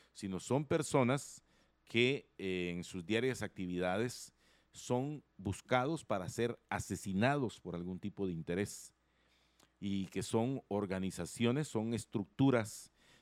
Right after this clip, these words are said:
que tienen entre sus operativos una rama que se dedica al sicariato y que este,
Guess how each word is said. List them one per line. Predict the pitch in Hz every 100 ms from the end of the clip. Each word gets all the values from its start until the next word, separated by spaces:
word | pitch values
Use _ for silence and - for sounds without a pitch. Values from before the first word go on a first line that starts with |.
| _
que | 104
tienen | 90 113 123 147 120
entre | 95 90 95 87
sus | - 92 95
operativos | - 85 85 - 131 175 - -
una | 110 123 123
rama | 107 120 127 131
que | 101
se | - 90
dedica | 87 101 120
al | 104
sicariato | - 87 78 90 107 - - _ _ _ _ _ _ -
y | 104
que | - 101
este, | 107 139 117 98 87 76